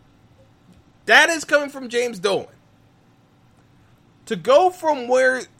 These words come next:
the Knicks were proudly boasting the potential of putting together a number one draft pick with Zion Williamson,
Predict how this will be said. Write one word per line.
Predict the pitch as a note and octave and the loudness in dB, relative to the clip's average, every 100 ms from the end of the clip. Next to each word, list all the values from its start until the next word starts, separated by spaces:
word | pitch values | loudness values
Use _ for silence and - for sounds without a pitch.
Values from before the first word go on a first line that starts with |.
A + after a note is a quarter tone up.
| _ | _
the | F3 | -6
Knicks | G#3+ A3 C4 - | -4 -4 -6 -10
were | E3+ G#3 G3 | -6 -4 -4
proudly | D#3 - G#3 B3 C#4+ C4 | -8 -6 0 2 2 -4
boasting | A#3 A3+ B3 A#3+ - D3+ G2+ F2+ _ _ _ | -8 -4 -4 -6 -10 -10 -10 -18 _ _ _
the | F#3 | -14
potential | F#3 G#3 A3 B3 B3+ F#3+ B2+ - - _ _ _ - | -10 -10 -6 -6 -6 -8 -8 -10 -18 _ _ _ -2
of | F3+ - | -2 0
putting | C4 C4 C4 | -2 -2 -6
together | B3+ A#3+ A3+ G#3+ D#3 A2+ D#2+ _ _ _ _ _ _ _ _ _ _ _ _ _ | -10 -4 -2 0 -2 -4 -12 _ _ _ _ _ _ _ _ _ _ _ _ _
a | F#3+ | -2
number | G#3 A#3+ B3 | 0 0 0
one | B3 A#3 | 0 0
draft | F#3 A3 A3+ - | 0 2 0 -2
pick | G3+ | -6
with | F#3 F3 | -4 -2
Zion | F3+ G3+ G3 F3 | 0 0 0 -4
Williamson, | F#3 F3 G2+ - G2+ | -4 -4 -8 -16 -20